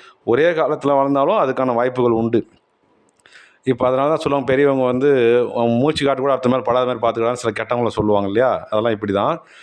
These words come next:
இதுக்கு ஒரு உதாரணம் உங்களுக்கு சொல்லணும்னா, நம்ம எம் எஸ் வி கிட்ட தான் போகணும். ரஷ்யாவுக்கு கண்ணதாசன் எம் எஸ் வியும் ஒரு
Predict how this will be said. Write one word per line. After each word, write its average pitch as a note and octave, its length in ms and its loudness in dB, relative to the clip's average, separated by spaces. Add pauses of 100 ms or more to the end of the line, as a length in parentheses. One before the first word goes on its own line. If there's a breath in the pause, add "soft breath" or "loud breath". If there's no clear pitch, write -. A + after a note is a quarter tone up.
(140)
இதுக்கு E3+ 300 0
ஒரு D3+ 120 4
உதாரணம் D3 360 2
உங்களுக்கு C3 300 -4
சொல்லணும்னா, B2+ 400 -2
நம்ம A#2+ 180 0
எம் A#2+ 160 2
எஸ் D3 180 0
வி - 20 4
கிட்ட A2 180 0
தான் A#2+ 120 -2
போகணும். F#2 280 -4 (580)
ரஷ்யாவுக்கு D#3 960 2
கண்ணதாசன் C#3+ 500 0
எம் C3 180 0
எஸ் C3 160 -2
வியும் B2+ 400 0
ஒரு A#2 180 -2